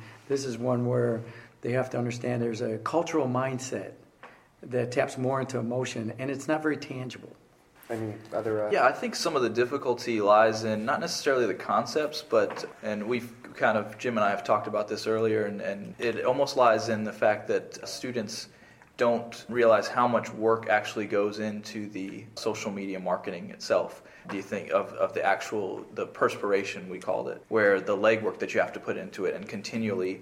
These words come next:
Speaker 3: updating your content and be, and having fresh content. They kinda just wanna, you know, do it once and then walk away and not touch it again. And I think that
Speaker 1: Exactly.
Speaker 3: probably is the same, you know, for a lot of practitioners of so, uh, in social media marketing too.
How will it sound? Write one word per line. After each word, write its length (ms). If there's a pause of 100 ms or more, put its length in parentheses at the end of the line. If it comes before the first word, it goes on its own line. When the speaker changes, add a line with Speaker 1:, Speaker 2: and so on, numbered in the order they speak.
Speaker 3:
updating 460
your 100
content 680
and 140
be, 160
and 160
having 280
fresh 240
content. 420
They 120
kinda 320
just 180
wanna, 340 (300)
you 100
know, 160
do 240
it 80
once 360
and 100
then 120
walk 220
away 240
and 80
not 200
touch 200
it 60
again. 140
And 100
I 60
think 200
that 140
Speaker 1:
Exactly. 100
Speaker 3:
probably 460 (340)
is 180
the 80
same, 300 (160)
you 120
know, 100
for 200
a 60
lot 200
of 200
practitioners 600
of 100
so, 260
uh, 240
in 140
social 320
media 220
marketing 400
too. 240